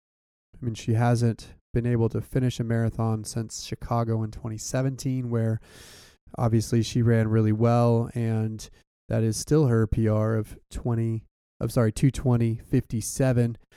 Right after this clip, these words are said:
one of the fastest times by an American ever in the marathon. So she has the chops. She's also run well here at Boston, finishing in third place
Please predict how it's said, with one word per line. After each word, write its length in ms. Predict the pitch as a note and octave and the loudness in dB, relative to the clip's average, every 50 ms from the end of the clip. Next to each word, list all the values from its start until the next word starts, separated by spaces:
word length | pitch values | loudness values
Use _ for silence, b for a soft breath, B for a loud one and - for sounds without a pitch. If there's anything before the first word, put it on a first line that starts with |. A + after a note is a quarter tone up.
| b b b b b - | b b b b b -4
one 120 | B2 A#2 | -2 -2
of 60 | A2+ | 0
the 60 | A2 | 0
fastest 640 | G#2 - B2 A#2 A2+ G#2+ - - A2+ G#2 - - - _ _ _ _ _ _ _ _ _ _ - - _ _ - | 0 0 0 0 0 0 -2 -2 -4 -4 -6 -10 -16 _ _ _ _ _ _ _ _ _ _ -20 -20 _ _ -6
times 320 | - B2+ A#2 A2+ A2 A2 | -4 -2 -2 -2 -2 -2
by 140 | A2+ A2+ A2 | 0 0 0
an 40 | A2 | 0
American 380 | A2 A2 A2 G#2+ G#2 G#2+ - - - | 0 0 -2 -2 -2 -4 -6 -4 -4
ever 260 | C3 C3+ C3+ C#3 B2 | -2 -2 0 0 0
in 80 | A2+ A2+ | -2 -2
the 80 | A2 | -2
marathon. 500 | G#2+ A2 G#2+ G#2+ G#2 G2+ G#2+ G#2 G#2 G#2 | -2 -2 -2 -2 -2 -2 -2 -2 -4 -4
So 180 | - - A2+ A2 | -4 -4 -4 -4
she 160 | - - A2 | -4 -6 -6
has 380 | G#2+ G#2 A#2+ A#2+ A#2+ B2+ B2+ A#2+ | -6 -4 -2 -2 0 0 0 0
the 80 | B2+ A2+ | -2 -4
chops. 460 | - - A#2 G#2+ G#2+ - - - b b b b b b | -2 -2 -2 -2 -2 -4 -6 -10 b b b b b b
She's 180 | - - A#2+ A2+ | -8 -6 -4 -2
also 340 | G2+ A2+ A#2 A2+ - - | 0 0 0 0 0 0
run 280 | A#2 A2+ A#2 A#2 A2+ A2+ | 0 2 2 2 2 2
well 260 | A2 A2+ A2 A2 G#2+ | 2 2 2 2 0
here 320 | A2 - - A#2+ A2 G#2+ - | -2 -2 0 0 0 0 0
at 220 | - A#2+ B2 - - | -2 -2 -2 -2 0
Boston, 500 | A#2+ A2+ A2+ A2 - - A#2+ A#2 A2+ A2+ b b b b b b b b b _ | 0 0 0 0 0 -2 -2 -2 -2 -4 b b b b b b b b b _
finishing 560 | - A#2+ A2+ A2+ G#2+ - B2 A#2 A2+ A2+ A2+ | 0 2 2 2 0 0 0 0 0 -2 -4
in 520 | - A2+ A#2 A2+ A2 A2 A2 A2 A2 G#2+ - _ _ _ _ _ _ - - _ _ _ _ _ _ _ _ _ _ _ - | -4 -4 -2 0 0 0 -2 -2 -4 -8 -8 _ _ _ _ _ _ -20 -20 _ _ _ _ _ _ _ _ _ _ _ 0
third 220 | - B2+ B2+ A#2+ - | 2 4 4 2 2
place 360 | - B2 A#2 A2+ A2 A2 | 2 2 2 2 2 0